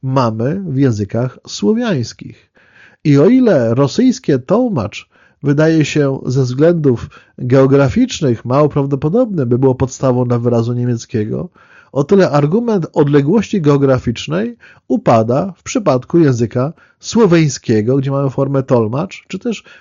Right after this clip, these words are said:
górnołużyckiego, gdzie mamy formę tolmacz i prawie że identyczną. Również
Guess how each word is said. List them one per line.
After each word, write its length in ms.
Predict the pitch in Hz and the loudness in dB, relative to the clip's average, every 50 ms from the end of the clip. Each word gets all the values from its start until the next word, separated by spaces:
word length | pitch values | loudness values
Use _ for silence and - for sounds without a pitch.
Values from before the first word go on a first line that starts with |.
| _ - | _ -6
górnołużyckiego, 1200 | 151 135 151 175 180 180 165 185 185 190 180 180 202 202 - - - 240 226 196 139 113 - - _ | -2 2 4 4 4 4 4 4 4 4 4 4 2 0 -2 -2 -2 0 0 2 0 -2 -4 -6 _
gdzie 100 | - 156 | -2 0
mamy 140 | 180 214 196 | 0 0 0
formę 340 | - - 143 143 151 160 151 | 0 -2 -2 -2 -2 -4 -4
tolmacz 640 | - - 104 101 101 98 101 98 98 - - - _ _ _ _ _ _ _ - | -2 -2 -2 -2 -2 -4 -6 -8 -10 -10 -14 -20 _ _ _ _ _ _ _ -14
i 60 | - | -6
prawie 280 | - - 135 143 127 123 | -2 0 0 2 2 0
że 100 | 123 113 | 0 0
identyczną. 640 | 110 110 104 101 - 107 - - - - _ _ _ _ _ _ _ _ _ _ _ _ _ - | -2 -2 -4 -4 -6 -12 -12 -14 -18 -20 _ _ _ _ _ _ _ _ _ _ _ _ _ 0
Również 760 | 143 170 240 247 220 214 240 233 208 - - - - - - | 2 4 4 4 4 2 0 0 0 0 -2 -8 -12 -14 -18